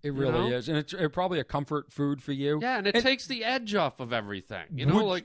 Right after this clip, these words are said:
Speaker 2: if someone does a drive-by at you, like, roll down your window and just start sprink-, throwing, sprinking cinnamon at them.
Speaker 1: Sprinking.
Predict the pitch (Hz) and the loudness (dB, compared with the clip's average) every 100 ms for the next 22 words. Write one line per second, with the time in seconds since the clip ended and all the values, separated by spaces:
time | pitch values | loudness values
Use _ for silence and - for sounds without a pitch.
0 | - 151 151 - 208 226 208 196 180 127 | -8 -12 -10 -10 -6 -4 -2 -2 -4 -4
1 | 151 175 196 165 165 143 131 143 165 214 | -2 0 0 0 -2 0 0 -2 -4 -6
2 | 220 175 - 185 208 208 208 190 190 208 | -4 -4 -4 -2 0 0 -2 -4 -6 -4
3 | 214 190 - - - - - - - 208 | -2 -2 -6 -18 -20 -20 -8 -6 -4 -4
4 | 202 - - - - 202 208 - - 202 | -6 -8 -10 -10 -6 -6 -6 -10 -6 -4
5 | 214 185 139 - 196 214 226 202 - - | -4 -8 -14 -12 -8 -6 -6 -8 -8 -4
6 | 208 262 220 147 127 107 101 107 101 - | -2 0 0 0 -2 -2 -4 -4 -4 -6